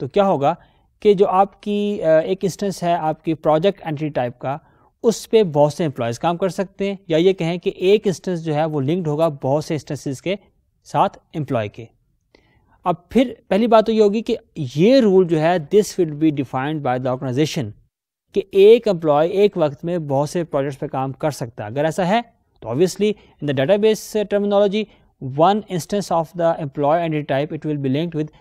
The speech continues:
many instances of the project and, uh, same is the case, uh, in the reverse order। तो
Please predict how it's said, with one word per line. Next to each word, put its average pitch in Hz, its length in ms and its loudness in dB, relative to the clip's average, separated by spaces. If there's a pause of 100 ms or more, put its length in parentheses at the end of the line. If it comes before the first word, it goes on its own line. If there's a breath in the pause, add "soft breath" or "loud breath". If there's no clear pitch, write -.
(440 soft breath)
many 190 220 2
instances 160 440 -6
of 120 80 -6
the 165 140 -6
project 202 340 -4 (580)
and, 151 220 -2 (320)
uh, 123 240 -6 (160)
same 175 240 -4
is 151 60 -4
the 135 100 -2
case, 143 280 -2
uh, 135 280 -4
in 131 100 -8
the 120 100 -6
reverse 165 300 -4
order। 185 160 -6 (800)
तो 453 120 -4